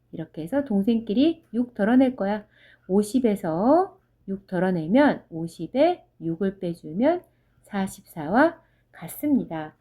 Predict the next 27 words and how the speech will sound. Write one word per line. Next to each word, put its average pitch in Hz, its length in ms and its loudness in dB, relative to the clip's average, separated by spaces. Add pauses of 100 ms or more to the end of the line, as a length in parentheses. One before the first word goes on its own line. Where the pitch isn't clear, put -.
(360)
자, 160 340 -8
그러면 208 680 0 (1300)
오 294 240 4
가르기 214 380 0
덧셈은 190 680 0
선생님 262 200 0
뭐 233 100 2
했었지? 262 840 0 (300)
자, 208 400 -2 (140)
이 226 180 2
수를 285 580 2
오를 294 440 4
기준으로 214 460 -2
해서 196 200 -4
바꿔보는 262 560 0
거야. 180 460 -2 (360)
자, - 240 -10
여기는 185 260 -2
삼십이 349 440 2
아니라 202 460 0
이십오를 208 1120 0
기준으로, 165 480 -8 (120)
십육은 330 580 2 (180)
이십이 240 360 0
아니라 214 360 0 (120)
십오를 170 1120 0
기준으로 202 360 -2